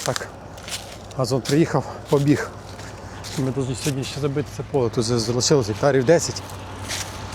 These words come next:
Вроді небагато, але оце то, що не повний бункер і треба чекати його, це трошки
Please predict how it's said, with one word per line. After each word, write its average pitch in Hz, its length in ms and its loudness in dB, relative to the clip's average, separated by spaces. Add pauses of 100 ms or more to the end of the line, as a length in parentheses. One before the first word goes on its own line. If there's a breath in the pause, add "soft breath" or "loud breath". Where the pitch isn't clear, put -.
(400)
Вроді 202 240 8
небагато, 208 520 8
але 180 120 8
оце 180 280 6 (840)
то, 196 80 6
що - 120 6
не 190 100 8
повний 202 300 8
бункер 190 440 8
і 170 40 8
треба 180 260 8
чекати - 440 6
його, 147 260 6 (1040)
це 151 100 2
трошки 156 340 2